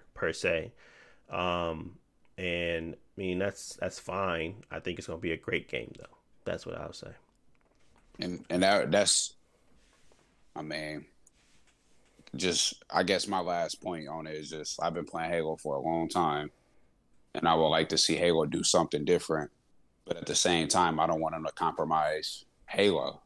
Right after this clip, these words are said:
Speaker 2: So that's, that's the dilemma I'm facing, 'cause I'm not a dev. I can't,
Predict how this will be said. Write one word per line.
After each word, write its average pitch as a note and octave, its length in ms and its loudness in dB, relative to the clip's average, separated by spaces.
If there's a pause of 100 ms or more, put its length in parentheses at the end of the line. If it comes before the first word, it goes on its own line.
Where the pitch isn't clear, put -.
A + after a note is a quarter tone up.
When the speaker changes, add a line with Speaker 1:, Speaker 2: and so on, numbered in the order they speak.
(120)
Speaker 2:
So - 180 0
that's, F#2 240 4
that's F2+ 320 2
the - 80 0
dilemma E2+ 400 0
I'm G2+ 60 4
facing, E2 380 -4
'cause D#2 140 -6
I'm G#2 120 6
not F#2+ 180 4
a - 20 -4
dev. E2+ 340 0
I E2+ 100 2
can't, E2 320 -2